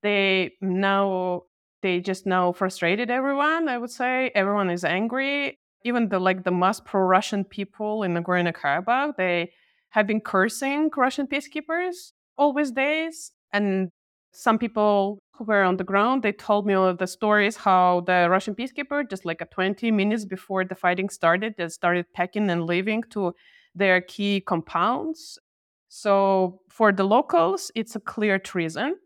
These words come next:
and that left them, you know, one-on-one with Azerbaijani forces,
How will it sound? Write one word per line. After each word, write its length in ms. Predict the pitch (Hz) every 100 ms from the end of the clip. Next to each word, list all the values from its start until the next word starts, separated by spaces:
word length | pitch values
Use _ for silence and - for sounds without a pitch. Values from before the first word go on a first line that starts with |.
| _ -
and 520 | 202 190 185 180 180
that 440 | 196 202 196 - - -
left 480 | 190 196 214 214 214 _ _
them, 480 | 196 190 202 196 190 _ _ _ _
you 180 | 185 185
know, 220 | 190 190
one-on-one 580 | 190 190 190 190 185 190 - - _ 190
with 240 | 196 196
Azerbaijani 680 | 185 185 190 185 185 170 170
forces, 680 | - - 311 - 370 370